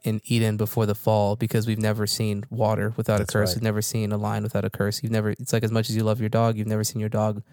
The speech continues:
Speaker 1: not under a curse.
Speaker 2: That's right.
Speaker 1: Um, so it's, it's, it's impossible. It's like, and I think about myself, and it's like, man, who would I be as a person if I didn't have to constantly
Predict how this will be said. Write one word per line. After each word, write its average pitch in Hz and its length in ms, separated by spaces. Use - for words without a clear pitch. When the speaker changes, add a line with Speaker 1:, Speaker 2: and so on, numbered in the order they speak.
Speaker 1:
not 117 160
under 110 240
a 113 60
curse. 113 260
Speaker 2:
That's - 180
right. 110 240
Speaker 1:
Um, 107 320
so 117 200
it's, - 180
it's, - 240
it's - 300
impossible. 113 540
It's 113 80
like, 131 100
and 127 160
I 113 140
think 123 180
about 110 180
myself, 110 520
and 113 80
it's 110 120
like, 107 180
man, 113 260
who 139 140
would 151 120
I 135 100
be 131 120
as 123 80
a 110 80
person 113 340
if 104 140
I 110 140
didn't 113 300
have - 280
to 110 280
constantly 107 680